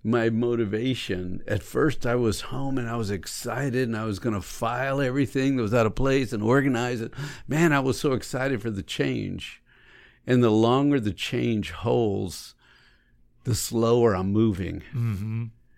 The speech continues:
Speaker 1: I don't have quite the same new, fresh, it's full of possibility. So I have to be careful because it's easy to find my lazy boy and go sit there and say, "Well, I'm just gonna think here, rest here a few
Speaker 2: Right.
Speaker 1: minutes and move slower." And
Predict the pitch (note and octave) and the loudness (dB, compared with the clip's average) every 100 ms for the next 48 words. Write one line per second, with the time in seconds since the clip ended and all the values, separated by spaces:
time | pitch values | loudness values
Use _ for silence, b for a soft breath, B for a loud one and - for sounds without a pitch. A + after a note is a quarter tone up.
0 | b - A2 A2 A2+ B2+ G#2+ A#2 A#2+ A2 | b -2 2 4 4 2 -2 -4 -4 -6
1 | - - G#2+ A2+ - G2 - A2 A2 G2+ | -10 -10 -8 -8 -8 -8 -4 -2 -2 -2
2 | F#2+ B B - A2 A#2+ B2 A#2 F#2+ - | -4 B B -4 0 2 2 0 -2 -4
3 | A2+ A#2+ A2+ G#2+ G#2 - G2+ F2+ - - | -2 0 0 0 -2 -4 -4 -4 -6 -4
4 | B2+ A2 - - - - G2 G#2+ G#2+ G2 | -2 2 2 2 0 -8 -8 -6 -6 -6
5 | F#2 E2+ E2 _ b b b b b - | -8 -10 -14 _ b b b b b 4
6 | B2+ A#2+ B2 B2 G2+ - B2+ B2+ - G#2 | 6 6 2 -4 -4 -2 -2 -2 -2 -2
7 | F#2+ A2 F2+ F2+ - A#2 A2+ G#2 A2 F#2+ | -2 -4 -2 -4 -2 -2 -2 -2 -4 -4
8 | G2 - G#2 G#2 G2+ G2+ F#2+ F#2+ - B | -6 -4 -2 0 0 -2 -2 -6 -8 B
9 | G#2 B - A2 A2 F#2+ G#2 F#2+ G2 F#2+ | -16 B 0 4 4 4 0 0 0 0
10 | G2 B B2 A2+ - A2+ G2+ G#2+ - A#2 | -4 B -10 -10 -2 0 2 0 0 -2
11 | - A2 G#2+ G#2 - A2 A2+ C3 C3+ - | 0 2 2 2 -2 -2 0 0 -2 -2
12 | B2 G#2+ - B2 A#2 G#2+ A2 G2+ G2+ G#2 | -2 -2 0 0 0 0 0 2 2 4
13 | A#2 A2+ - A2 G#2+ C3+ B2 G#2 G2+ G2+ | 4 2 0 2 2 4 2 2 0 -2
14 | F#2+ G2+ G2+ G#2+ G2 E2 - A2 A2+ G#2 | -4 -4 -2 -2 -4 -8 -2 2 4 2
15 | F#2+ F#2 F#2 F#2+ F#2+ | -2 -6 -6 -8 -10